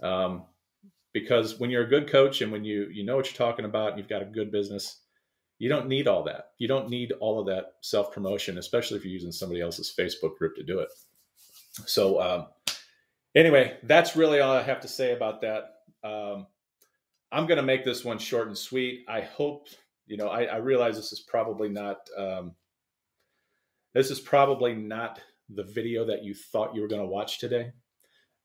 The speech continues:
Uh, but, you know, I think it's a necessary thing to talk about. I really do. Um, you know, this is your life. This is your future. And,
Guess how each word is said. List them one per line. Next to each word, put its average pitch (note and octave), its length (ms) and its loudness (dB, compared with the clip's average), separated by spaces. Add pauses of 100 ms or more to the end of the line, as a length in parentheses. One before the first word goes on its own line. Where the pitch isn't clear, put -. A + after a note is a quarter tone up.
Uh, F#2 340 -6 (400)
but, G2+ 280 4
you G#2+ 80 -4
know, F#2+ 160 0
I G#2+ 120 -4
think C3 200 0
it's B2 140 0
a A2 60 2
necessary G2 560 -2
thing F2+ 240 -6
to - 100 -16
talk F2 260 -4
about. D2+ 340 -10
I F2+ 40 -8
really F2+ 320 -2
do. D#2+ 240 0 (1080)
Um, E2 340 -4 (280)
you F#2+ 100 -6
know, F2 120 -2
this G#2 180 4
is G2 140 -2
your F2+ 80 -2
life. F#2 460 0
This - 160 -2
is E2+ 120 -2
your E2+ 120 -4
future. - 340 -2 (880)
And, E2+ 580 0